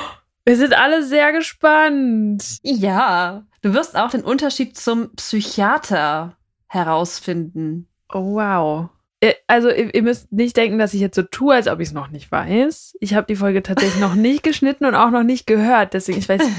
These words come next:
Speaker 1: ich weiß es
Speaker 2: <laughs>
Speaker 1: wirklich noch nicht.
Speaker 2: Genau, du hast sie noch nicht gehört. Ich weiß dafür schon alles zur Psychotherapeutin. Ähm, und deswegen habe ich auch eine sehr gute Frage für dich mitgebracht.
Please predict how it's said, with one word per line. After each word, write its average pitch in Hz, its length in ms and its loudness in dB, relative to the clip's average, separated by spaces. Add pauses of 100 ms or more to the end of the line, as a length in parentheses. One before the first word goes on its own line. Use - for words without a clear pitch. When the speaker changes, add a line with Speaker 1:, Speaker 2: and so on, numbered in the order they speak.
Speaker 1:
ich 208 160 -2
weiß 196 180 4
es 208 240 -8
Speaker 2:
<laughs> - 0 -
Speaker 1:
wirklich 208 360 -2
noch 143 180 -12
nicht. - 280 -12
Speaker 2:
Genau, 285 200 2
du 247 180 -2
hast 262 200 -2
sie 254 80 -2
noch 233 100 -2
nicht 233 220 -4
gehört. 254 380 0
Ich - 200 -6
weiß 220 300 -2
dafür 226 680 -2
schon 220 500 -2
alles 240 560 -2
zur 240 200 -4
Psychotherapeutin. 220 1120 -2 (320)
Ähm, 247 380 0 (260)
und 240 100 2
deswegen 302 320 0
habe 302 140 0
ich 277 100 -2
auch 254 60 -4
eine 240 180 -2
sehr 233 160 -2
gute 269 140 -4
Frage 269 380 -2
für 190 160 -10
dich 180 180 -10
mitgebracht. 175 760 -8